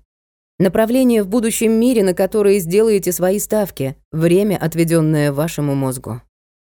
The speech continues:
Эмоции и чувства, стоящие наполнения ими своей жизни.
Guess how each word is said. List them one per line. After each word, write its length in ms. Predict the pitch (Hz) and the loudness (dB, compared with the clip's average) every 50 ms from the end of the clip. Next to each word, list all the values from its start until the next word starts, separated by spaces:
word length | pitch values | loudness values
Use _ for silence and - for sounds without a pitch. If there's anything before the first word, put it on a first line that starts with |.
| _ _ _ _ _ _ _ | _ _ _ _ _ _ _
Эмоции 520 | - 180 185 196 202 202 - - 208 208 - | 0 0 2 2 0 0 0 0 0 0 0
и 180 | - 190 196 | 0 -2 -4
чувства, 460 | 165 - 226 233 226 - - 165 170 | -4 -2 -2 0 -2 -2 0 0 0
стоящие 640 | 165 165 - - 202 202 190 190 175 - 175 175 175 | 0 -2 -2 0 0 2 2 0 0 0 0 0 2
наполнения 760 | 180 185 175 - 175 180 180 190 190 196 196 180 170 165 156 | 2 0 0 -2 -2 -2 0 0 0 0 2 2 2 2 2
ими 280 | 123 - 151 151 147 143 | 0 0 -2 -2 -2 -2
своей 380 | - - 156 147 143 151 151 | -4 -4 -4 -2 -2 -2 -4
жизни. 520 | 151 143 135 131 123 120 120 120 123 127 | -4 -6 -8 -8 -8 -8 -8 -10 -10 -10